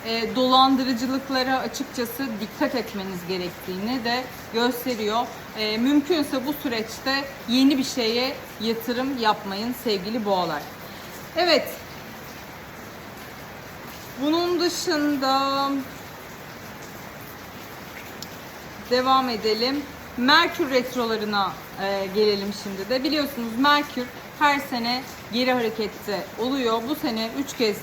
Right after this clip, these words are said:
gerçekleşecek bu retro hareketi. İlki hemen önümüzdeki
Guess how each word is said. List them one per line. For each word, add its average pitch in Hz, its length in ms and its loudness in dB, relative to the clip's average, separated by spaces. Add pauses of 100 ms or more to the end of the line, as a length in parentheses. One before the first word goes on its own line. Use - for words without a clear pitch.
(120)
gerçekleşecek 226 800 -2 (100)
bu 233 280 -2
retro 233 340 0
hareketi. 226 640 0 (320)
İlki 330 260 4
hemen 285 400 4 (340)
önümüzdeki 262 600 4